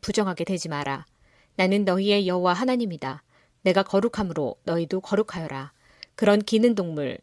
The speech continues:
피해야 할 동물 때문에 너희를 부정하게 하지 마라. 나는 너희의 하나님이 되려고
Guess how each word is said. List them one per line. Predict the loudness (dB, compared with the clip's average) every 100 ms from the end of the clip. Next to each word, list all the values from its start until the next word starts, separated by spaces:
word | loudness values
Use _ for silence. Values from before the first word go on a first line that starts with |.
| -4
피해야 | 2 4 4
할 | 2
동물 | 0 0 0
때문에 | 0 -4 -2 -2 -4 -2
너희를 | 0 0 -2
부정하게 | -2 0 0 0 -2
하지 | -4 -4
마라. | -4 -4 -8 -12 _ _ _ _ 0
나는 | 2 4
너희의 | 4 2 4 6 4
하나님이 | 4 4 2 2
되려고 | 0 0 0 0 0